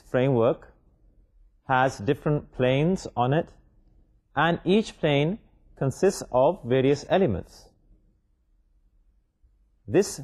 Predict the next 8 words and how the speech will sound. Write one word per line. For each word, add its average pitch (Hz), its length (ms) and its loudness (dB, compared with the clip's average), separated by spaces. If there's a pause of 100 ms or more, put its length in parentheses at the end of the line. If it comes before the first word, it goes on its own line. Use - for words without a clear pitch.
(360)
framework 135 560 0 (560)
demonstrates 165 640 0 (500)
how 160 220 2
we 214 140 -2
can 165 180 0
go 135 80 4 (160)
from 139 320 0 (320)
an 135 180 -2